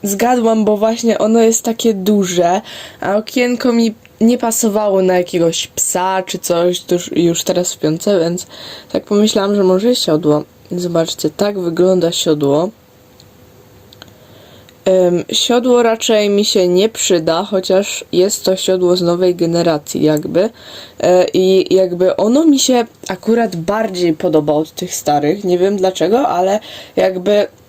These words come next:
<clears throat> zdecydowanie fajniej jest zrobione. Zobaczcie te w ogóle detale tutaj,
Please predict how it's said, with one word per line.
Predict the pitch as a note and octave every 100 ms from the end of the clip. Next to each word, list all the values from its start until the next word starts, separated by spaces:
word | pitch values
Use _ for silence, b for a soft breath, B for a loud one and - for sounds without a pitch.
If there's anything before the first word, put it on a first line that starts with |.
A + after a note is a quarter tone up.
| A#3
<clears throat> | A#3 A3 F#3
zdecydowanie | F#3+ F#3+ G3 A3 A3+ G#3 G3 G#3+ G#3+ A3
fajniej | A3 F#3+ G3+ G#3 F#3+
jest | F3+ F#3 - -
zrobione. | E3+ E3+ G3 F#3+ F3+ E3+ F3
Zobaczcie | E3+ E3 C#3 - - E3+
te | - D#3+
w | D#3+
ogóle | D#3+ E3+ D#3+
detale | D#3 F3+ G3 E3+ E3+
tutaj, | D#3+ D3+ F3 E3 E3+